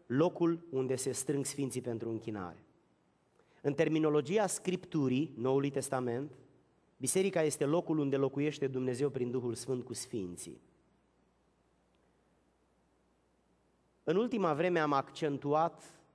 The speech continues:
în toate ocaziile care mi-au fost puse la îndemână următorul adevăr care mi s-a părut deosebit la vremea la care l-am înțeles.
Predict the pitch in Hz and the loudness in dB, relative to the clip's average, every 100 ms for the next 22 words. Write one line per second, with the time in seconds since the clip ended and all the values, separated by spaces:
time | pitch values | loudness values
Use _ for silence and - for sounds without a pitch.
0 | _ _ _ _ 143 139 196 208 190 180 | _ _ _ _ -2 0 0 2 2 2
1 | 175 151 117 120 120 120 120 - _ _ | 4 2 2 -2 -2 -2 -6 -16 _ _
2 | _ _ _ - 139 135 131 156 143 151 | _ _ _ -2 0 2 0 -2 -4 -4
3 | 139 139 131 127 131 143 160 160 - - | 0 2 2 0 0 0 -2 -4 -14 -20
4 | _ 143 139 139 139 170 160 143 135 120 | _ 0 2 2 0 0 2 2 2 0
5 | 139 165 170 - - _ _ _ - 160 | 0 -2 -4 -16 -20 _ _ _ -2 2
6 | 165 175 175 180 180 180 202 - - 120 | 2 2 2 0 2 0 0 -6 -6 2
7 | 196 214 - 170 165 151 139 123 131 127 | 4 2 0 -2 -2 -2 0 0 0 0
8 | 120 120 120 120 117 113 127 110 87 - | 0 0 0 0 -2 -4 -4 -6 -8 -14